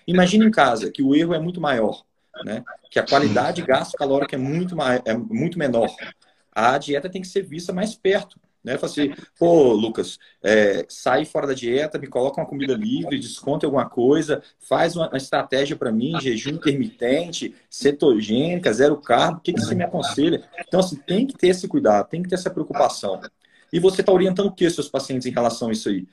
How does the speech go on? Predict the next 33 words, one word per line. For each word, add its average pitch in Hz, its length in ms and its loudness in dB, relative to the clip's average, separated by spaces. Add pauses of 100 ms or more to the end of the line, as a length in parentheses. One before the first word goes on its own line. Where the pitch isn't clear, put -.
(180)
Na 127 180 2
quarentena, 127 600 2
o 104 40 -4
paciente 156 340 -2
que - 80 -16
fala 156 160 4
pra 165 80 -4
você, 147 180 -2
fala 143 140 -2
assim, 143 100 -8
"Lucas, - 580 -2 (680)
não 143 240 2
tem 180 140 0
como 156 200 -4
eu 147 60 2
treinar, 120 540 0 (120)
não 139 140 -2
tem 147 120 -6
como 147 180 -4
fazer 147 220 0
cardio, 110 520 2
é 107 60 -2
ficar - 200 -4
parado 135 460 2
o 139 40 -8
dia 135 180 -10
inteiro 127 420 -4
vendo 120 160 -12
Netflix, 131 480 -10
televisão." 120 460 -4 (560)
Fala, 110 160 4
Glaucio, 120 520 2 (300)
Daniela. 131 640 -4